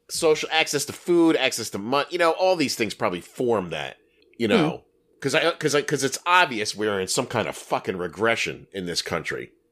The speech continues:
Speaker 2: Yes.
Speaker 1: Like, I feel like we got to a certain point and then nine eleven happened and pfft, <laughs>
Speaker 2: We got
Speaker 1: everything
Speaker 2: we
Speaker 1: started sliding downhill.
Speaker 2: We got scared was the problem. That's
Speaker 1: Yeah, nine eleven and Janet Jackson's titty ruined everything.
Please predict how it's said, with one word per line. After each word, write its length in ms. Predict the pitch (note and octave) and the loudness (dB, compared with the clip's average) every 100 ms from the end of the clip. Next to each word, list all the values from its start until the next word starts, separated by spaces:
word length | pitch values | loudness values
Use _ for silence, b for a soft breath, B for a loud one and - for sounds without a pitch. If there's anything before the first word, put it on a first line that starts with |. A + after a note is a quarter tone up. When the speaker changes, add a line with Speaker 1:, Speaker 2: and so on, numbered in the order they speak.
| _ | _
Speaker 2:
Yes. 340 | D#3 - - - _ _ _ _ | -4 -4 -12 -18 _ _ _ _
Speaker 1:
Like, 140 | F#2+ | -4
I 80 | G2+ | -4
feel 400 | - D#3 F3+ G#3 | -4 2 4 6
like 220 | G3+ G3 | 4 2
we 100 | D3 | 0
got 360 | B2+ C#3+ D3+ F3+ | -2 2 2 2
to 80 | G3 | -2
a 40 | |
certain 300 | F3+ G3+ G3 - | 0 0 -2 -2
point 300 | A3 A3 B2+ | 2 2 2
and 80 | |
then 160 | A#2+ A#2 | 2 2
nine 200 | C3+ E3 | 2 4
eleven 320 | D#3+ G3+ B2+ | 6 4 2
happened 400 | G#2+ G#2+ - G#2 | 0 0 0 0
and 260 | G2 F#2+ - | 0 -2 -6
pfft, 500 | - - - - - - _ - | -4 -2 -2 -4 -8 -18 _ -2
<laughs> 640 | G3+ - - - - - | -2 0 -2 -2 -4 0
Speaker 2:
We 80 | F3+ | 4
got 80 | E3+ | 4
Speaker 1:
everything 220 | G3 F#3 | 4 2
Speaker 2:
we 40 | F#3+ | 2
Speaker 1:
started 280 | F#3+ E3+ | 2 2
sliding 380 | - F3 F3 E3 | 2 2 2 4
downhill. 540 | D#3 C#3+ D3 F#3+ - - b b - | 2 2 4 2 0 -4 b b -2
Speaker 2:
We 120 | A#3+ | 2
got 160 | B3+ - | 2 0
scared 540 | - A#3 C#4+ A2+ - - _ | 0 2 4 2 -2 -14 _
was 160 | D3+ | -2
the 80 | A#2 | 0
problem. 420 | - A2 - A#2+ - b b _ - | 0 0 0 -8 -14 b b _ 0
That's 220 | F#3+ G3 | 0 2
Speaker 1:
Yeah, 80 | F3 | 0
nine 260 | C#3 E3 G#3+ | 4 4 4
eleven 400 | G3+ G#3 G#3+ G3+ | 6 6 6 4
and 180 | D3+ B2 | 0 4
Janet 340 | E3+ F#3 F3+ | 4 4 2
Jackson's 460 | E3 D#3+ - C#3+ - | 2 0 -2 -4 0
titty 440 | G#3+ G3 G2+ F#2 _ - B B B | 2 2 0 -8 _ -16 B B B
ruined 380 | C#3 G3 G#3 E3+ | 4 6 6 4
everything. 480 | G3 G#3 B2+ F#2 | 4 4 0 -6